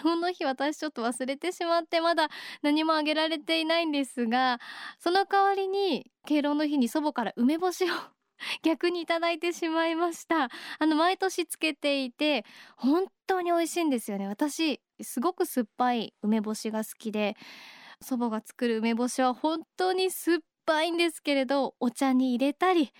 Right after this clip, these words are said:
ご飯と一緒に食べたり、そのまま食べたり、すごく美味しいんですよね。本当にいつもお茶目で可愛いね、祖母なので、敬老の日ね、しっかりちょっと遅れても何かお礼の気持ちをできたらなと思っています。皆さんは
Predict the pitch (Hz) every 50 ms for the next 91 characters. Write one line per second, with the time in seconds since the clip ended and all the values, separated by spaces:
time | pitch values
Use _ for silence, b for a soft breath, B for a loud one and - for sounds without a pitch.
0 | b b b - 254 220 247 254 247 233 - 226 220 - 277 269 269 269 - 320
1 | 320 311 311 - 294 269 254 254 - 302 285 294 302 311 311 302 - 339 339 320
2 | 311 - 277 247 262 240 - - 277 302 320 339 - - 294 285 285 269 - 285
3 | 277 269 262 254 233 - 254 247 240 240 240 240 247 240 B B B B B B
4 | B - 247 226 240 233 233 233 220 - 233 226 220 214 196 - _ _ _ -
5 | 240 247 - - 262 262 247 247 247 226 220 208 208 - 240 240 233 240 240 247
6 | 247 233 220 - - _ _ _ - 240 262 277 240 B B B B B B B
7 | - - 277 254 226 226 220 214 - - - 233 233 233 226 220 220 220 233 240
8 | 233 226 226 B B B B B B B B B B _ - - 233 254 233 226
9 | 226 226 226 220 247 262 269 254 - - - 285 277 247 - 254 - 226 254 233
10 | - 311 285 294 - - 370 349 311 262 240 B B B B 254 269 262 254 226
11 | - - 202 196 190 - - 226 220 240 233 226 226 - - 240 233 233 226 -
12 | 240 226 214 262 254 - - 285 233 240 233 233 294 330 - 277 247 233 233 233
13 | - - 226 214 202 220 254 247 - 247 233 233 254 277 - 311 277 247 240